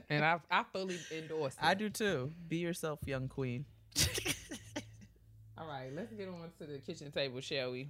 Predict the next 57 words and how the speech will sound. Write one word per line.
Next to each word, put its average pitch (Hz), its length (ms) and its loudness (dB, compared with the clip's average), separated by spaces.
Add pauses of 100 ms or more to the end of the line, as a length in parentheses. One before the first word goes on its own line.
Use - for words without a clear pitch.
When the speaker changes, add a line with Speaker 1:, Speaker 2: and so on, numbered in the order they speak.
Speaker 1:
Let's 143 220 -2
do 123 160 -8
it. - 140 -10
Let's 151 180 -6
do - 120 -12
it. 110 160 -14
Let's 147 180 -12
do - 140 -20
it. 104 140 -20
Let's 147 240 -16
do 143 80 -20
it. 107 160 -20
Let's 147 200 -20
Speaker 2:
Okay, 226 260 4
Speaker 1:
do 185 40 -6
it. - 40 -12
Speaker 2:
so 190 80 -2
one 247 320 0
of 370 160 4
the, 254 300 4
one 233 240 0
of 277 60 -2
my 180 160 0 (120)
most 190 300 0 (180)
fondest 262 420 4
memories 208 500 2
about 151 340 0
being 180 300 4
a 156 80 0
little 170 300 2
eighties 165 300 2
baby 135 560 -6 (420)
was 143 180 -4 (220)
really 226 640 2
just 185 240 -6
looking 175 320 -4
up 160 160 0
to 175 80 -6
my 147 180 0
mom 151 300 -2
and 151 100 -6
my 127 200 0
aunts 139 320 -6
and 135 160 -8
thinking, 147 500 -6
"I 143 80 -2
can't 143 280 -6
wait 147 260 -6
to 156 80 -10
be 139 160 -4
a 131 100 -2
grown 143 380 -6
Black 135 260 -4
woman 127 280 -6
like 120 240 -4
they 92 180 -2
are." 57 340 -6